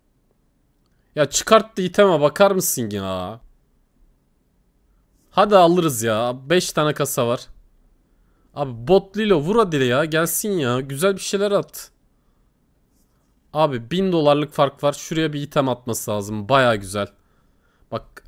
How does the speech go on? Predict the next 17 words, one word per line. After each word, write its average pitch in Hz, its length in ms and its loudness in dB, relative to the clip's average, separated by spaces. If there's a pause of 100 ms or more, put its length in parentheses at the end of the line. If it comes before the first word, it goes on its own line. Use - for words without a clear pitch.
(160)
sağ, - 680 -2 (200)
sol 160 360 -2
elim 165 200 0
kaşınıyor. 160 440 -4
Para 135 260 0
çıkacak. - 520 -8
Galiba 117 420 2
bunu 113 160 -4
da 107 80 -2
kaybettik. - 680 -10 (1300)
O 143 300 -4
güzel. 156 520 4 (1300)
Abi 123 220 -6
çok 208 280 2
güzel 156 300 2
attı 151 300 -2
da 107 240 -2